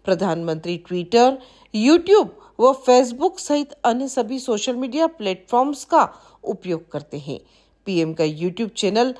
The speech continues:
नागरिकों को सरकार के कार्यों और नीतियों के बारे में सूचित करने के लिए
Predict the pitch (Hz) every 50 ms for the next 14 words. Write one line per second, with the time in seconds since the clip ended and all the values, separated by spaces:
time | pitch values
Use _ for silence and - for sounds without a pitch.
0 | - _ _ _ _ - 208 220 214 214 214 226 285 320 320 381 392 381 403 427
1 | - - 285 220 - - 233 214 220 233 226 - 233 220 - - 156 151 160 180
2 | 220 254 294 311 - _ _ - - 226 226 214 208 214 202 208 - 302 359 370
3 | 349 339 294 196 180 180 170 165 170 190 220 233 233 - 196 170 - - 285 -
4 | - _ _ - 226 180 175 175 180 180 - 196 185 190 202 214 247 294 320